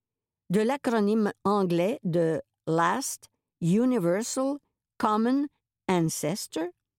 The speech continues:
ne correspondait peut-être même pas aux conditions généralement acceptées du vivant. Une partie des scientifiques pense en effet que Luca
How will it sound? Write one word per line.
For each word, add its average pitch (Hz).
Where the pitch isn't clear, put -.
ne 277
correspondait 320
peut-être 262
même 202
pas 370
aux 185
conditions 202
généralement 185
acceptées 185
du 147
vivant. 262
Une 302
partie 294
des 170
scientifiques 175
pense 302
en 185
effet 190
que 180
Luca 226